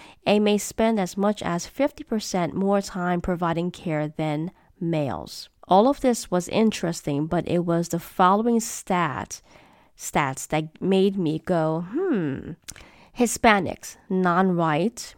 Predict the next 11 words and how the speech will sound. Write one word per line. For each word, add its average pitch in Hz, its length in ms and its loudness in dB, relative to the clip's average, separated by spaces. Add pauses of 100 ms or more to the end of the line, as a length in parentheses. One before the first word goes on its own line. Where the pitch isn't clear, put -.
non-African 175 840 -2
American, 170 720 0
that's 175 180 -4
the 170 80 -12
definition 180 500 -4
of 165 120 -4
Hispanics, - 920 -8
according 170 360 -4
to 185 100 -8
the - 80 -8
stat. - 400 -8